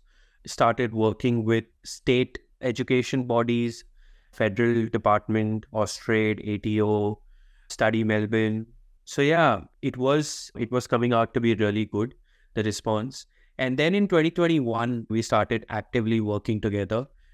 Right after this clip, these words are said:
I also invested some time behind both the projects. We got so many inquiries from the student, they were not getting transparent information and they were not able to connect with the students here. So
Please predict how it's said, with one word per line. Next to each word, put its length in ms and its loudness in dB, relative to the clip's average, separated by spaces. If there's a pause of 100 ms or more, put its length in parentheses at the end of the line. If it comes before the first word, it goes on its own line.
(140)
I 160 4
also 720 2
invested 640 0
some 160 0
time 320 0
behind 480 -4 (440)
both 220 0
the 100 2
projects. 600 0 (400)
We 580 0 (320)
got 360 2
so 300 0
many 280 4
inquiries 500 2
from 180 -2
the 80 0
student, 420 -2
they 100 2
were 80 0
not 260 0
getting 260 0
transparent 640 -2
information 640 -4 (640)
and 160 0
they 120 2
were 100 2
not 220 0
able 200 0
to 80 -4
connect 440 0
with 240 -2
the 100 -2
students 640 -6 (200)
here. 340 0 (560)
So 400 2